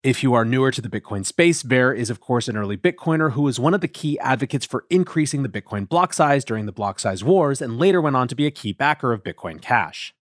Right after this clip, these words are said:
Now, the details around Stork's company and its planned products are, in my estimation, fairly unimportant to understanding the controversy surrounding drive chains,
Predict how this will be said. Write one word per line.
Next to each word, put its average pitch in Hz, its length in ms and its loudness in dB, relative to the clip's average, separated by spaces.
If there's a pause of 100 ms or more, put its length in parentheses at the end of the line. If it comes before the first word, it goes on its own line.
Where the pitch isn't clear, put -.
(100)
Now, 180 140 4
the 185 80 4
details 277 440 2
around 165 260 0
Stork's 131 340 -2
company 143 380 0
and 139 100 0
its 139 100 0
planned 110 300 -2
products 165 360 2
are, 143 220 0 (100)
in 151 140 2
my 220 240 2
estimation, 165 560 0 (160)
fairly 220 440 4
unimportant 123 580 -2
to 127 80 0
understanding 110 480 -2
the 104 60 -2
controversy 104 580 -2
surrounding 98 440 -2
drive 95 280 -4
chains, 107 420 -4